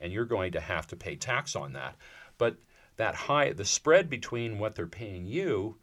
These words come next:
and what they're earning is taxed in their hands. And so that can be a very efficient way to income split with your spouse.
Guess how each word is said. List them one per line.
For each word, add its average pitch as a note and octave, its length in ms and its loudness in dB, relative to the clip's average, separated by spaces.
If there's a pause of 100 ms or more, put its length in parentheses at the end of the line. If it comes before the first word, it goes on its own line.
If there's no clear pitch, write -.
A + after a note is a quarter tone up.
(160)
and G#2+ 160 -4
what A2+ 160 -4
they're - 200 -4
earning A2+ 440 -2 (200)
is - 180 -6
taxed A2+ 440 -8
in G#2 200 -6
their A2 280 -2
hands. C#2+ 500 -12 (480)
And G2 180 -2
so G#2 380 6
that C#3 160 6
can C#3+ 140 -4
be A#2+ 120 -4
a F#2+ 80 0
very C#3+ 520 2
efficient A#2 640 -6
way G2+ 380 0
to - 200 -10
income B2+ 300 -6
split - 320 -10
with F#2+ 80 -12
your F#2 80 -14
spouse. - 420 -8